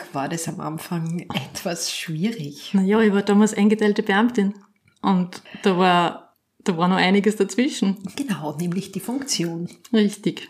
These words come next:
Speaker 1: Genau, und deswegen spreche ich auch gern über die Funktionen, was passiert, wenn sie zwischen uns stehen, wenn wir nicht drüber blicken können.
Speaker 2: Ich hab das damals auch nicht kennen, ganz am
Speaker 1: Okay.
Speaker 2: Anfang. Also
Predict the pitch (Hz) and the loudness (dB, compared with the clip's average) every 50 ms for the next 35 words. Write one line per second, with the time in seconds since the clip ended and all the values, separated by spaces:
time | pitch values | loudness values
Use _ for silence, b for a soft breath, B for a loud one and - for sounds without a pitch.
0 | - - - 190 175 156 131 127 131 147 151 170 160 - 160 135 - - - 160 | -16 -10 -6 -6 -6 -6 -6 -10 -10 -10 -8 -8 -8 -8 -8 -10 -10 -8 -8 -6
1 | 160 - 226 - - 190 170 - - - 185 170 170 180 180 170 175 175 - 165 | -6 -6 -6 -4 -4 -6 -6 -6 -8 -8 -8 -6 -6 -6 -6 -6 -6 -8 -8 -10
2 | - - - 165 151 - - - - 165 160 160 180 202 226 214 208 208 208 B | -10 -8 -8 -8 -8 -8 -12 -10 -6 -4 -4 -2 0 0 2 2 0 0 -2 B
3 | B B B B B B B B B B - 170 160 - - - 160 - - 175 | B B B B B B B B B B -8 -8 -8 -6 -6 -8 -6 -4 -2 -2
4 | 185 214 214 - - 139 135 127 - 131 - - - 208 208 - - 196 170 175 | -2 -2 -2 -4 -10 -12 -12 -12 -12 -12 -10 -6 -4 -4 -4 -2 -4 -4 -4 -2
5 | 175 175 175 - - - - - 151 156 156 160 151 156 160 147 143 151 143 143 | -4 -4 -4 -4 -6 -6 -6 -6 -6 -6 -6 -6 -6 -6 -8 -10 -8 -8 -8 -8
6 | 147 147 147 147 151 147 147 143 147 151 156 147 - - - - - - - - | -8 -8 -8 -8 -8 -8 -8 -8 -8 -8 -8 -10 -12 -12 -16 -16 -16 -14 -8 -4
7 | 208 208 269 269 269 - 202 202 - - 202 202 - - 196 180 185 208 285 339 | -4 -2 -2 -4 -4 -6 -8 -6 -4 -4 -4 -4 -2 -4 -2 -2 -2 -4 -6 -8
8 | - - - _ _ _ _ _ _ - - - - 180 165 202 202 - 226 214 | -10 -14 -20 _ _ _ _ _ _ -14 -12 -6 -4 0 0 0 0 0 -2 -2
9 | 214 220 220 214 220 208 220 208 208 208 - 226 226 220 202 196 - - - _ | 2 2 4 4 4 4 4 4 2 2 0 0 2 2 0 -2 -6 -12 -20 _
10 | _ _ _ _ _ _ - - - 185 175 - 185 175 170 165 170 190 196 196 | _ _ _ _ _ _ -8 -2 -2 0 0 0 0 0 0 0 -2 -4 -4 -2
11 | 196 202 196 - 185 196 202 226 | -2 -2 -2 -2 -4 -4 -4 -6